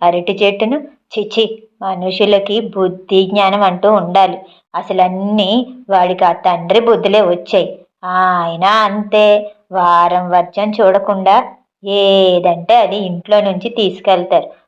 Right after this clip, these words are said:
ఊళ్ళో వాళ్ళకి ఇస్తుండేవారు. అయినా మాట్లాడో పోట్లాడో ఇది మంచి ఇది చెడు అని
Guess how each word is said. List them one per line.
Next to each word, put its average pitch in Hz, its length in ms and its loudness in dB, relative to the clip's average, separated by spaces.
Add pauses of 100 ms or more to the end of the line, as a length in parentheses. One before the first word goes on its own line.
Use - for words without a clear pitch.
(120)
ఊళ్ళో 190 380 2
వాళ్ళకి 185 360 2
ఇస్తుండేవారు. 180 760 0 (380)
అయినా 185 600 0
మాట్లాడో 202 540 2
పోట్లాడో 202 680 2 (260)
ఇది 196 120 -2
మంచి 180 380 -2
ఇది 208 440 -2
చెడు 190 240 0
అని 196 300 0